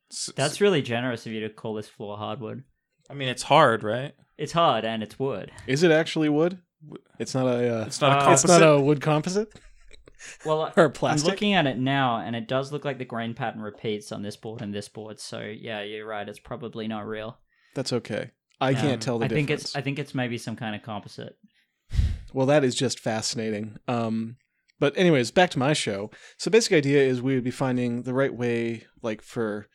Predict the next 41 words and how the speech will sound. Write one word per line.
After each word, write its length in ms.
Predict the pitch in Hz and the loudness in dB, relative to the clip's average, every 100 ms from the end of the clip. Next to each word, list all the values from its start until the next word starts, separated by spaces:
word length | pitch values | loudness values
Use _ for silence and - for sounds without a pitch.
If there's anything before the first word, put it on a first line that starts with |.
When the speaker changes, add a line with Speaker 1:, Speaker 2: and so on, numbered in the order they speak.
| _ | _
Speaker 3:
depending 420 | - 135 151 143 127 | -4 0 0 0 -2
on 320 | 117 110 120 | -4 -6 -8
the 100 | 135 | -6
different 320 | 127 - 123 - _ - | -6 -6 -8 -10 _ -8
ways 320 | 120 120 110 | -2 -2 -2
that 100 | 113 | -8
people 260 | 120 107 110 | -8 -6 -6
are, 280 | 104 104 104 | -4 -6 -8
are 180 | 101 104 | -8 -8
disposed 580 | - - - 123 113 - | -8 -8 0 0 0 -6
of, 300 | 90 - - - - _ - | -8 -10 -16 -20 -20 _ -10
Speaker 2:
Uh-huh. 180 | 117 | -6
Speaker 3:
uh, 340 | 123 117 110 - - | -2 -2 -2 -6 -10
to, 180 | - 185 | -6 -6
to 140 | 180 | -4
give 220 | 180 185 175 | 0 0 2
them 120 | 175 | 0
a, 140 | 147 - | 0 -2
a 100 | 127 | -4
good, 280 | 143 131 - | -4 -4 -4
a 100 | 127 | -4
good 240 | 120 127 | -2 -4
farewell. 680 | - 120 110 95 85 60 - _ _ _ _ _ - | -4 -8 -8 -6 -8 -8 -14 _ _ _ _ _ -6
Like, 280 | 127 113 - | -4 -4 -4
Speaker 2:
H-, 60 | 143 | -2
how 120 | 156 | -2
do 80 | 165 | 0
you 120 | 170 | -2
wanna 180 | 151 110 | -2 -2
be 160 | 104 | -6
disposed 500 | 98 - - 117 - | -6 -12 -12 -12 -12
of? 220 | - - - _ _ _ - - | -16 -18 -20 _ _ _ -20 -4
Speaker 3:
Oh, 160 | 147 120 | -2 -2
me? 360 | 113 135 180 190 - | -2 -4 -4 -8 -8
Um, 460 | 131 127 117 113 120 - | -4 -2 -2 -6 -10 -4
I 140 | 139 | -2
have 600 | 160 143 123 117 113 113 - | 0 0 0 0 -4 -8 -14
Speaker 1:
I 80 | - | -10
think 200 | 147 262 | -8 -6
that's 160 | 330 - | -6 -4
been 340 | 151 139 123 | -2 -2 -4